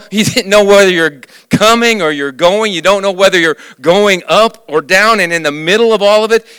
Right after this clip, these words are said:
you're in excruciating pain. It may not be physical pain. It may be emotional pain. And you don't know whether to hold on or let go. It seems like your life is spiraling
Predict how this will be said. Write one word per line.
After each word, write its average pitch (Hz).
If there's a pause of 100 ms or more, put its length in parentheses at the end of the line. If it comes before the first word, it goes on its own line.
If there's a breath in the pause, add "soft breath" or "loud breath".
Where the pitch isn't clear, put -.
you're 180
in 175
excruciating 196
pain. 190
It 151
may 190
not 185
be 165
physical 180
pain. 165
It 156
may 160
be 160 (320 loud breath)
emotional 156
pain. 170
And 165
you 214
don't 262
know 233
whether 208
to 170 (220 soft breath)
hold 214
on 214 (420 soft breath)
or 151
let 165
go. 147 (680)
It 123
seems 226
like 202
your 175 (220 soft breath)
life 185
is 151 (100)
spiraling 190